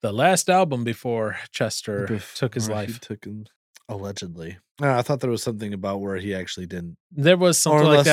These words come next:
Speaker 1: that for a little bit, but it's kind of come
Speaker 2: kinda came
Speaker 1: back.
Speaker 2: out as, yeah.
Speaker 1: Yeah, he did.
Speaker 2: Oh, and then I wasn't thinking about it. I wasn't sure if it was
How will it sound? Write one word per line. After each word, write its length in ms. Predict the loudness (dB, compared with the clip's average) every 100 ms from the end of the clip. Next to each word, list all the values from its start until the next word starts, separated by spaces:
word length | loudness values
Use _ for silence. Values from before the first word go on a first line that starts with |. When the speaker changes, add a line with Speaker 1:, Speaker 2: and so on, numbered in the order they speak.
| 4
Speaker 1:
that 60 | 2
for 120 | 2
a 40 |
little 160 | 4 2
bit, 240 | 4 2
but 220 | 2 -2
it's 320 | -2 -4 -6 -6
kind 200 | -6 -6
of 120 | -8
come 300 | -4 -2 0
Speaker 2:
kinda 140 | 0
came 140 | -2 -2
Speaker 1:
back. 120 | -4
Speaker 2:
out 60 |
as, 160 | -6 -10
yeah. 220 | -14 -16 -16 _
Speaker 1:
Yeah, 120 | -12 -8
he 120 | -8
did. 180 | -10 2
Speaker 2:
Oh, 180 | 4 6
and 220 | 4 2
then 80 | 2
I 280 | 4 4
wasn't 400 | 4 2 -2 -8 -12 -20
thinking 260 | _ -2 0
about 240 | 0 0
it. 40 |
I 40 | 0
wasn't 320 | 0 -4 -6
sure 160 | -4 -4
if 100 | -4
it 60 |
was 240 | -6 -8